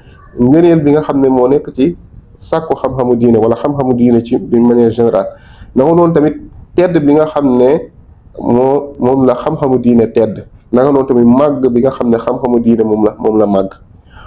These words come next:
Wa aadaabihi, naka noonu tamit dinañ waxtaane ci ay tegginam, mooy teggin yi nga xam ne boroom xam-xam yi ak wala képp koo xam ne da nga yittewoo xam-xamu diine, teggin yooyu foog nga tegginoo ko. Wa targhibu, dafa war a,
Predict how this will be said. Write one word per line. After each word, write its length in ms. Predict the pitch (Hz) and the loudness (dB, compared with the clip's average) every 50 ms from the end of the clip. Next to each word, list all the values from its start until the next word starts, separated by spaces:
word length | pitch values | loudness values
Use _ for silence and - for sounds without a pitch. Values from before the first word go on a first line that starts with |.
| - - - | -20 -12 -4
Wa 100 | - 120 - - | -2 0 2 4
aadaabihi, 640 | 170 185 185 185 185 185 180 170 175 156 160 160 | 4 4 4 4 2 2 2 2 2 2 2 2
naka 220 | 156 151 156 156 156 | 2 2 0 0 0
noonu 180 | 156 156 156 | 0 0 0
tamit 200 | 156 151 151 147 135 | 0 0 -2 0 0
dinañ 180 | 135 143 143 | 0 0 0
waxtaane 460 | 139 143 143 - - 131 135 131 127 123 | 0 -2 -4 -4 -2 0 0 0 -2 -4
ci 80 | - - | -4 -4
ay 180 | - 131 123 123 | -2 -2 -2 -2
tegginam, 400 | - 143 139 139 135 123 117 107 | -2 -2 -2 0 0 0 0 0
mooy 220 | 110 113 117 113 113 - | 0 0 0 0 0 -2
teggin 340 | - 165 160 151 143 143 139 131 | -2 -2 -2 0 0 0 2 2
yi 80 | 135 | 2
nga 120 | 143 143 143 | 2 0 0
xam 260 | - 135 127 120 117 | -2 -4 -2 0 2
ne 220 | 113 117 135 - - - - - - - - | 2 2 0 -2 -6 -14 -20 -20 -20 -16 -10
boroom 340 | 117 110 117 131 151 160 160 | -6 -2 0 0 0 0 -2
xam-xam 380 | - 143 135 - - 131 120 120 | -2 -2 -4 -2 -2 -2 0 2
yi 220 | 120 120 - 85 - - - - - - - - - | 2 0 0 -4 -8 -14 -20 -20 -20 -20 -20 -10 -4
ak 240 | - 120 - - - - 120 | -4 -4 -4 -4 -14 -10 -6
wala 260 | 120 123 131 127 127 | -2 0 0 0 0
képp 280 | 123 123 - 190 190 - 156 151 | -2 0 -2 -2 -2 -2 -4 -4
koo 100 | 156 151 | -2 -2
xam 140 | 151 135 | 0 0
ne 80 | 131 127 | 0 2
da 160 | 120 117 120 | 2 2 2
nga 80 | 131 135 | 2 2
yittewoo 540 | 127 131 143 143 143 143 139 131 127 120 120 | 2 2 2 2 2 0 0 2 2 0 0
xam-xamu 440 | 120 123 123 120 123 117 117 113 110 | -2 -4 -6 -4 -4 -4 -4 -4 -2
diine, 300 | 113 113 110 110 110 - - - - | 0 0 2 2 0 -2 -4 -4 0
teggin 340 | 165 160 156 151 147 143 | 0 0 2 2 0 2
yooyu 400 | 139 135 127 120 117 113 120 135 123 - | 2 4 4 4 4 2 0 -2 -4 -8
foog 320 | - - 170 170 165 156 | -8 -4 -2 0 0 0
nga 100 | 135 135 - - | 0 -2 0 0
tegginoo 420 | 131 120 117 113 113 107 101 95 | -2 0 0 2 2 2 0 0
ko. 100 | - - - - - - - - - - - - - - - - - - - - - | -2 -6 -20 -20 -20 -20 -20 -20 -20 -20 -18 -18 -18 -18 -18 -18 -18 -18 -12 -4 0
Wa 100 | 131 139 | 0 0
targhibu, 640 | - 185 185 180 165 170 185 185 175 165 170 180 165 | 2 2 2 2 2 4 4 4 4 4 2 2 2
dafa 160 | 156 156 170 | 0 0 2
war 200 | 165 170 170 165 | 2 2 4 4
a, 60 | 165 | 2